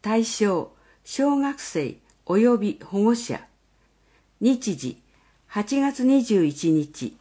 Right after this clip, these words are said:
水曜九時四十五分から。場所、大橋児童館。講師、熊谷地方気象台の皆さん。定員、三十人。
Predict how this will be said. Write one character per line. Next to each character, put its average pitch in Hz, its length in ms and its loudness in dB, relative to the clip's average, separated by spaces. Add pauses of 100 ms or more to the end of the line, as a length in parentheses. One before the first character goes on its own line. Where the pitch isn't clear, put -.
(100)
水 247 500 2
曜 185 300 2 (220)
九 294 120 0
時 214 160 0
四 247 260 6
十 160 220 2
五 190 160 0
分 185 280 -4
か 101 180 -10
ら。 - 140 -16 (920)
場 185 160 0
所、 208 380 -2 (400)
大 269 240 2
橋 262 300 -4
児 233 180 0
童 220 200 2
館。 95 320 -12 (760)
講 262 260 4
師、 - 380 -10 (400)
熊 247 280 4
谷 254 260 0
地 226 220 -2
方 247 240 2
気 - 180 -8
象 247 260 4
台 220 240 2
の 208 120 2
皆 190 280 0
さ 117 240 -8
ん。 80 80 -14 (840)
定 240 260 6
員、 214 340 2 (300)
三 240 460 2
十 226 220 4
人。 123 300 0